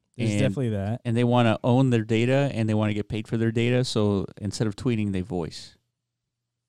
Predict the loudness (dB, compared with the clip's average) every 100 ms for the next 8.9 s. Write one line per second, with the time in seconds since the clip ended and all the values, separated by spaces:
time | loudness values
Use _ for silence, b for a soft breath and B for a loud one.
0 | _ -12 -6 -4 -4 0 2 4 4 2
1 | 0 0 0 -2 -6 _ _ _ _ _
2 | _ _ -6 0 2 2 0 -4 -4 -6
3 | -4 -2 0 0 0 -2 -2 0 2 2
4 | 0 -2 -4 -2 -2 -2 -6 _ _ _
5 | _ _ _ _ _ _ _ _ -8 -6
6 | -6 -10 -12 -6 -2 0 0 -2 -2 0
7 | -2 -4 -6 -6 -2 -2 -2 -4 -6 -4
8 | 0 2 0 0 -2 -2 -4 -6 -10